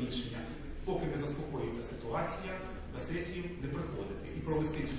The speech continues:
сесію, можливо, в кінці наступного тижня. Тобто, ця сесія проведена буде. Що стосується Вовка, я вам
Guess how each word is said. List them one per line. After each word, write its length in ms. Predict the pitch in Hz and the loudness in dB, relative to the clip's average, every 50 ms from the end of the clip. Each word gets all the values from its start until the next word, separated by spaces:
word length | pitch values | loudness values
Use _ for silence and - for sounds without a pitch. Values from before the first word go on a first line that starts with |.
| - 165 185 | 0 0 2
сесію, 320 | 196 196 - - 190 190 - - - - - - | 2 2 2 2 0 0 0 0 0 0 0 0
можливо, 320 | 143 147 151 151 143 139 131 | 2 2 2 4 4 4 2
в 120 | 127 131 | 2 2
кінці 340 | 135 135 123 - - - - - - | 0 2 2 2 2 2 2 2 2
наступного 580 | - - - - 160 165 160 156 151 151 143 - | 2 2 2 2 2 2 2 0 0 0 0 0
тижня. 480 | - - - - - - - - - - - - - - - - - - | 0 0 -2 -2 -2 -2 -2 -4 -4 -4 -4 -4 -4 -4 -4 -4 0 2
Тобто, 320 | 156 147 - - - - - - - - | 4 4 4 4 2 0 -2 -2 -2 -2
ця 80 | 151 147 143 - | 0 0 2 2
сесія 340 | - 196 196 - - 151 147 143 - | 2 2 2 2 2 2 2 2 0
проведена 480 | - - 151 156 - - - - - - - - - - | 2 2 4 4 4 4 2 0 0 0 -2 -2 -2 -2
буде. 280 | - - - - - - - - - - - - - | -2 -2 -2 -2 -2 -2 -4 -4 -4 -4 -4 -2 0
Що 140 | - 196 226 - | 4 8 8 8
стосується 680 | - - - - - 202 202 208 - - - 180 180 175 170 170 175 - - - - - - | 8 8 6 4 4 4 2 2 2 4 4 4 4 4 2 2 2 0 -2 -4 -2 0 2
Вовка, 340 | - 170 170 - - - - - - - - - - - - - - | 4 4 4 4 2 0 0 0 0 0 -2 -2 -2 -2 -2 2 2
я 60 | 156 | 4
вам 220 | 160 165 170 160 | 4 4 4 2